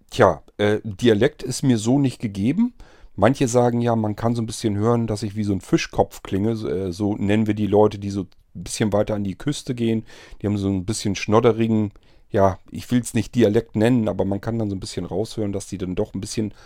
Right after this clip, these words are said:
aus dem Norden kommen mehr und Richtung Küste. Äh, weiß ich nicht, ob man das bei mir raushören kann. Würde mich eigentlich fast ein bisschen wundern, weil dafür bin ich einfach noch zu weit weg von der Küste. Ähm, ich bin ja aufgewachsen, vielleicht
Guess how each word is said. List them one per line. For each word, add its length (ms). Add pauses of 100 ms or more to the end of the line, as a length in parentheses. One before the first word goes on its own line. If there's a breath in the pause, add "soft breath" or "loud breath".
(140 soft breath)
aus 160
dem 180
Norden 400
kommen 340
mehr 360
und 240
Richtung 340
Küste. 480 (520 loud breath)
Äh, 260 (160)
weiß 240
ich 80
nicht, 160
ob 40
man 120
das 100
bei 140
mir 160
raushören 400
kann. 280 (460 soft breath)
Würde 380
mich 240
eigentlich 320
fast 260
ein 60
bisschen 300
wundern, 360
weil 240
dafür 360
bin 160
ich 120
einfach 220
noch 140
zu 200
weit 160
weg 160
von 140
der 100
Küste. 420 (760 loud breath)
Ähm, 460
ich 120
bin 180
ja 120
aufgewachsen, 960
vielleicht 720